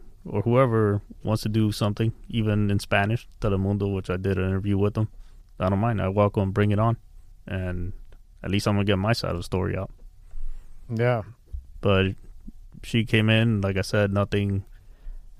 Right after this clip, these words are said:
Speaker 1: She just wanted to know my background. She appreciated my military service.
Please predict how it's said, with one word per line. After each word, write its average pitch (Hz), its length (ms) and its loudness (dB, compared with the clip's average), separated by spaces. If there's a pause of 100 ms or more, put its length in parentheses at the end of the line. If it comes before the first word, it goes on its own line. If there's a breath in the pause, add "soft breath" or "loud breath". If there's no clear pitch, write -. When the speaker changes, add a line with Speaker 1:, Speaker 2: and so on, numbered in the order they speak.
(120)
Speaker 1:
She - 160 0
just 104 180 2
wanted 107 180 6
to - 60 -2
know 101 120 4
my 95 120 4
background. 101 520 2
She - 120 -6
appreciated 95 600 -2
my 92 140 2
military 98 460 2
service. 104 460 0